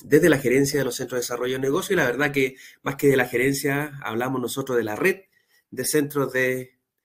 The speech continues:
desarrollo de negocios que están desplegados desde, como ustedes van a ver en esta presentación, desde Arica Norte hasta Punta Arenas. Bueno, eh,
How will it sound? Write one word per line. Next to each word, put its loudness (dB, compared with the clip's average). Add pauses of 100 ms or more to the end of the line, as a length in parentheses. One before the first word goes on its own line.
(280)
desarrollo 0
de 4
negocios -2
que -4
están -2
desplegados -2
desde, -4
como -8
ustedes -8
van -6
a -6
ver -6
en -6
esta -12
presentación, -10
desde -6 (360)
Arica -4
Norte 0
hasta -4
Punta -4
Arenas. -4 (580)
Bueno, 2 (240)
eh, -2